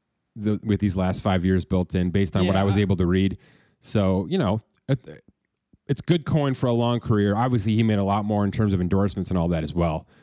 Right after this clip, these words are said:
Speaker 1: I mean, <laughs> you know, one of the most endorsable guys out there, one of the most endorsed athletes out there, to be honest. I mean, he held that Lowe's sponsorship, Scott, for what?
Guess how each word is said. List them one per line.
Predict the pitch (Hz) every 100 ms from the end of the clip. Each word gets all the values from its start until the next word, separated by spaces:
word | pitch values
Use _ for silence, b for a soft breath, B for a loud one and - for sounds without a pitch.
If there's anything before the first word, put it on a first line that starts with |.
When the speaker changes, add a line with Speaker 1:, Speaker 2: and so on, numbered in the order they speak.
| -
Speaker 1:
I | 95
mean, | 90 135 160 123
<laughs> | -
you | - 107
know, |
one | 95 127 147
of |
the | 139
most | 131 131 123
endorsable | 117 120 113 110 113
guys | 110 104 92
out | 101 104
there, | 95 92 B B B B
one | 117
of | 117
the | 117
most | 117
endorsed | 113 110 110 107 -
athletes | 104 117 110 101 -
out | 101 90
there, | 90
to | 82 98
be | 87
honest. | 98 98 80
I | 87
mean, | 95
he | 127
held | 127 104
that | 95
Lowe's | 95 98 117
sponsorship, | - 82 80 85 - 80
Scott, | - 90 82
for | 82
what? | 95 87